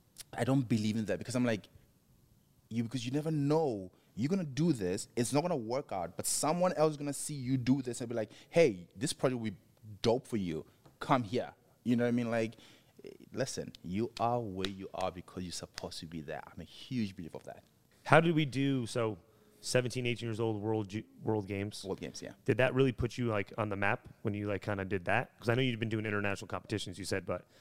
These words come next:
Speaker 2: the World Games are the World Games.
Speaker 1: Yeah.
Speaker 2: So.
Speaker 1: Oh, no, when I did that, I was like, "Oh, yeah, we made it.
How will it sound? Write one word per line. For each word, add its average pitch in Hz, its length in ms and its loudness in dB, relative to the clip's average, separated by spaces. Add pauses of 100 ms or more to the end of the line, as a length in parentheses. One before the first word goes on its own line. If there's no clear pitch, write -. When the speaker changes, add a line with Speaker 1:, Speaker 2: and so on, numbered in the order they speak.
(120)
Speaker 2:
the - 60 -10
World 107 240 2
Games 107 200 -2
are 95 60 -8
the 107 80 -14
World 104 280 -2
Games. - 300 -14 (120)
Speaker 1:
Yeah. 113 220 -2 (200)
Speaker 2:
So. 95 380 2 (840)
Speaker 1:
Oh, 170 80 10
no, 156 140 6
when 139 160 4
I 175 80 4
did 160 220 -2
that, 139 120 0
I 123 60 4
was 113 160 0
like, 104 340 -4 (420)
"Oh, 131 100 4
yeah, 110 220 0 (1400)
we 101 120 -4
made 113 220 -2
it. - 120 -8